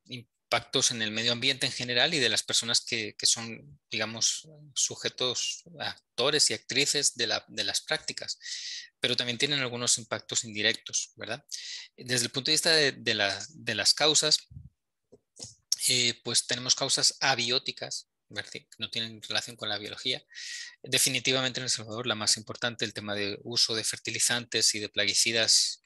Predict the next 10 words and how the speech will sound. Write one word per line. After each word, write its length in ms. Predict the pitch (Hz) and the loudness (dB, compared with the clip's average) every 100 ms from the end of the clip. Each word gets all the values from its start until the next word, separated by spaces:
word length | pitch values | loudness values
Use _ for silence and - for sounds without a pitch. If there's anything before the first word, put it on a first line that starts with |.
| _ - | _ -8
agrotóxicos 760 | 110 - 113 - 107 123 - | -8 -4 -2 0 2 0 -2
en 60 | 110 | -2
general, 500 | - 104 107 107 - - - - - - - - | -8 -4 -4 -4 -10 -14 -12 -12 -12 -18 -20 -2
eh, 440 | 110 104 98 95 - - _ | 0 2 0 -4 -12 -20 _
de 160 | 123 117 | -6 -4
manera 300 | 113 117 123 | -2 -2 -2
indiscriminada, 1000 | 117 107 - 110 104 110 123 120 117 127 165 _ _ _ - | 2 0 0 -4 -4 0 2 2 -2 -8 -20 _ _ _ -12
con 180 | 113 110 | -10 -8
un, 220 | 110 113 - _ _ _ _ _ - | -10 -12 -18 _ _ _ _ _ -10
eh, 420 | 120 117 110 107 | -6 -2 0 -2